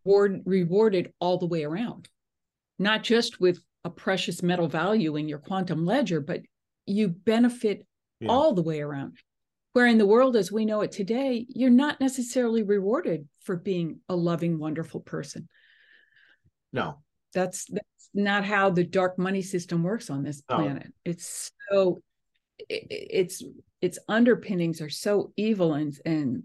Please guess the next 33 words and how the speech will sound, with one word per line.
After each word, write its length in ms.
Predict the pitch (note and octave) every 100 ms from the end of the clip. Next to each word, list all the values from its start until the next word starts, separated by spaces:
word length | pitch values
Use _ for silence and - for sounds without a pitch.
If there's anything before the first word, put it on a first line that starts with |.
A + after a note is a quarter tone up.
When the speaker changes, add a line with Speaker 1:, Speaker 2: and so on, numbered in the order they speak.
| _
Speaker 1:
uh, 340 | - - - E3
so 280 | - G#3+ A3
satanic 720 | - F3 E3 - G3+ G3 -
and 140 | D3+
so 260 | D#3+ G3 G3
dark 460 | E3+ F3 F3+ - -
that 140 | D3
it, 140 | - -
it 120 | F#3+
has 420 | - - A3 A3 -
to 100 | E3
go. 360 | F#3+ A3 -
It's, 280 | E3+ E3+ - -
it's, 300 | F#3+ - - - - - - _
it's 400 | - F3+ F3 - -
incongruent 840 | A#3 B3+ B3+ G#3+ F3+ G#3 A3+ F#3+ E3
with 180 | E3+
how 140 | - F3
our 120 | E3+
galaxy 520 | E3 D#3+ E3 E3+ - D#3+
works. 360 | E3+ E3+ -
It's 160 | C#3+ -
incongruent 680 | F#3+ F#3 F#3+ F3+ F#3+ F#3+ -
with 140 | E3
the 80 | E3
law 240 | D3+ D#3+
of 140 | D#3+ E3
one, 360 | F#3+ G3 G3 F#3 - _ _ _ -
and 140 | F3
it's 160 | C#3+ -
certainly 380 | - A3 F#3+ -
incongruent 720 | F#3 F3+ F3 E3+ E3 E3 -
with 420 | E3+ E3 D#3+